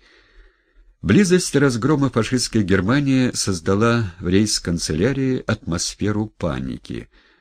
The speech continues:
сочетавшейся с истерическим весельем. Под грохот бомбёжек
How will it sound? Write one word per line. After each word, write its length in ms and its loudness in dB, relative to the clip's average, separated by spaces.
сочетавшейся 1160 -2
с 300 -4
истерическим 1120 0
весельем. 760 -6
Под 160 2
грохот 400 0
бомбёжек 760 0